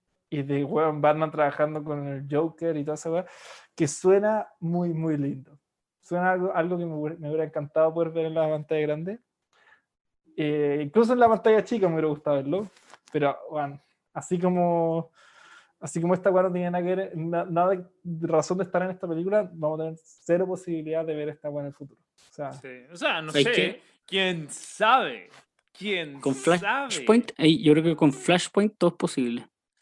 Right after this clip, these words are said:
Speaker 2: Sí, puede ser, pero, pero quién, o sea, yo digo, weón, con Twitter todo es posible, <laughs> no con Flashpoint.
Speaker 3: Sí, la cagó.
Speaker 2: Weón, con Twitter todo es posible, así que,
Speaker 3: <laughs> Hashtag
Speaker 2: ah, vamos a
Speaker 3: release
Speaker 2: ver.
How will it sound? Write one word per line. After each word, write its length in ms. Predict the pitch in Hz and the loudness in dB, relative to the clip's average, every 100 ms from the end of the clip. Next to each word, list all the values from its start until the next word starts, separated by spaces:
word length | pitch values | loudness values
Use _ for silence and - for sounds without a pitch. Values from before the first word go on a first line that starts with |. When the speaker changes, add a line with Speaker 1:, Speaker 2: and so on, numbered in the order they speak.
| _ _ - | _ _ -12
Speaker 2:
Sí, 280 | 208 226 220 | -6 -4 -4
puede 140 | 220 | -4
ser, 260 | 220 151 - | -4 -8 -6
pero, 400 | 135 135 131 - | -6 -6 -10 -10
pero 240 | 131 131 | -8 -8
quién, 320 | 131 135 123 _ - - - | -10 -12 -12 _ -20 -20 -18
o 60 | |
sea, 160 | 120 131 | -8 -6
yo 140 | 127 | -4
digo, 320 | 151 175 160 143 | 0 0 0 -2
weón, 300 | 160 170 - | -2 -2 -4
con 220 | 139 127 _ | -6 -6 _
Twitter 480 | 185 196 262 202 160 - | 0 4 6 6 4 4
todo 200 | 156 143 | 4 2
es 80 | 139 | 2
posible, 720 | 180 - 190 - 175 170 143 | 0 2 2 2 0 0 0
<laughs> 40 | |
no 200 | 165 208 | 0 -2
con 180 | 233 311 | -4 -6
Flashpoint. 560 | - 392 - - 170 139 | 0 0 0 -10 -4 -2
Speaker 3:
Sí, 60 | |
la 120 | 135 127 | -2 -4
cagó. 220 | 127 127 | -6 -4
Speaker 2:
Weón, 180 | 196 202 | -2 -2
con 320 | - 180 165 - - | -2 -4 -4 -12 -8
Twitter 480 | 226 240 226 180 160 | -2 -2 -2 -4 -4
todo 280 | 156 143 | -4 -4
es 60 | 139 | -4
posible, 380 | 143 135 135 120 113 | -8 -10 -8 -8 -8
así 240 | 101 139 139 | -8 -8 -8
que, 240 | 147 147 | -8 -10
Speaker 3:
<laughs> 40 | - | -10
Hashtag 460 | 151 147 - 160 | -8 -8 -4 -4
Speaker 2:
ah, 240 | 151 160 160 | 0 2 2
vamos 120 | 151 | 2
a 20 | |
Speaker 3:
release 280 | 151 175 165 | 4 4 2
Speaker 2:
ver. 120 | 151 | -6